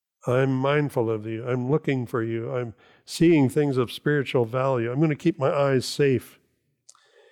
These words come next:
Millions of people are deceived by scenes displayed on television.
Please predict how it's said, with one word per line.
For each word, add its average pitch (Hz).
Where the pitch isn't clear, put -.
Millions 151
of 139
people 147
are 131
deceived 160
by 123
scenes 170
displayed 143
on 143
television. 104